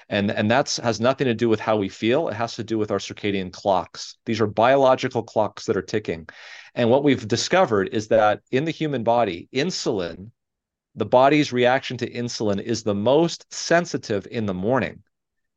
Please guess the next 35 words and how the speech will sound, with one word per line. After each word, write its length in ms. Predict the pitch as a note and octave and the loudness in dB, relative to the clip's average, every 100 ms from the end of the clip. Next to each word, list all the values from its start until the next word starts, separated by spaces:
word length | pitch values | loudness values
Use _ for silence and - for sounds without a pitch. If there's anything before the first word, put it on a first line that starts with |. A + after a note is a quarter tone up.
| - | -6
and 240 | G#2+ G2+ | -4 0
not 240 | B2 C#3 A#2 | 2 2 2
in 160 | A2 | -2
the 160 | G#2 G#2+ | -2 -2
evening. 280 | A2+ F2+ D#2 | -2 -4 -8
So 140 | A#2 | 0
that, 180 | A#2+ C3 | 0 2
what 60 | |
does 120 | C3+ A#2+ | 0 0
that 140 | G#2+ | -2
mean? 200 | A2 F2+ | -2 -4
That 120 | F#2+ | -4
a 60 | G2+ | -6
calorie 640 | - C#3+ D#3+ E3+ D#3+ E3+ _ _ - | -6 0 0 0 -2 -4 _ _ -10
ingested 640 | A#2+ A2 C3 C#3+ - B2 - | -8 0 4 4 4 -4 -4
in 200 | A#2+ G#2 | -4 -4
the 60 | |
morning 540 | G2 A#2+ E3 G2+ F2 F2 - - | -2 0 0 0 -4 -12 -20 -8
is 180 | A2 F2+ | -6 0
dealt 300 | B2+ C#3 D3 | 4 6 6
with 180 | B2+ G#2 | 2 2
much 380 | A2 C#3+ - | 0 0 -2
more 200 | C#3 C3+ | -2 0
efficiently 800 | A#2 - D3+ - C3+ F#2+ F2 F#2+ - _ _ | 0 0 -2 -2 -4 -6 -10 -12 -20 _ _
in 100 | A2 | -6
terms 280 | G#2 B2 G#2 | -2 0 2
of 80 | G#2 | 2
insulin 500 | B2+ D3 F#2+ - - _ - - | 2 0 -2 -4 -8 _ -20 -8
than 180 | G2+ A2+ | 0 2
a 120 | G#2 | 2
calorie 720 | - - C#3 D3+ B2+ G2+ G#2 | -2 0 4 6 6 4 0
ingested 560 | G#2 G2+ A2+ A2 - G2+ | -4 0 0 0 -2 -4
in 100 | F#2+ | -4
the 80 | F#2 | -4
evening. 440 | G2 G#2 F2+ G#2 | -4 -4 -8 -14